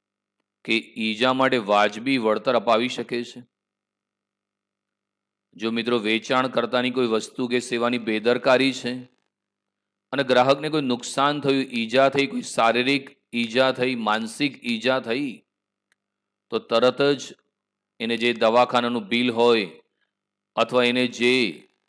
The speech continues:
યાચના, યાતનાઓ ભોગવી હોય એ ઈજાઓ માટે એને વળતર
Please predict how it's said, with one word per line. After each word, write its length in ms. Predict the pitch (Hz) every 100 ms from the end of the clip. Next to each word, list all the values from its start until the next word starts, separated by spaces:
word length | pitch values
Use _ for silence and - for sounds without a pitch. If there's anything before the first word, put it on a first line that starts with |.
| _ _ _
યાચના, 760 | 107 110 107 110 123 120 120 -
યાતનાઓ 540 | 117 110 107 120 120 123
ભોગવી 500 | 107 107 107 117 131
હોય 340 | 123 117 87 - _ _ _ _ _ -
એ 100 | 117
ઈજાઓ 540 | - 120 110 120 123
માટે 280 | 127 120 123
એને 100 | 123
વળતર 680 | 113 107 104 - 123 110 -